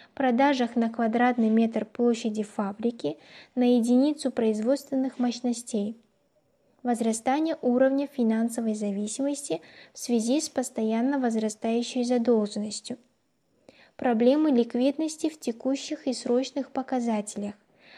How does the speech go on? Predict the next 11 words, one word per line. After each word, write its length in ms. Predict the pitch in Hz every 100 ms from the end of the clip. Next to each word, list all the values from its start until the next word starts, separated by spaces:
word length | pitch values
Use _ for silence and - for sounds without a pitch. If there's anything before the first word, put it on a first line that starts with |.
| -
а 100 | -
также 360 | 226 269 320 320
проблемы 540 | 311 247 220 247 254
с 40 | 233
запасами, 680 | 214 220 233 247 302 302 240
дебиторами 680 | 226 214 214 220 226 277 294
и 200 | 269 277
кредиторами. 920 | 294 294 277 269 233 220 214 208 226 - _ _ _ _ _ - -
Уменьшение 680 | 240 233 226 277 294 294
доли 320 | 233 240 233 220
рынка, 560 | 214 208 202 269 339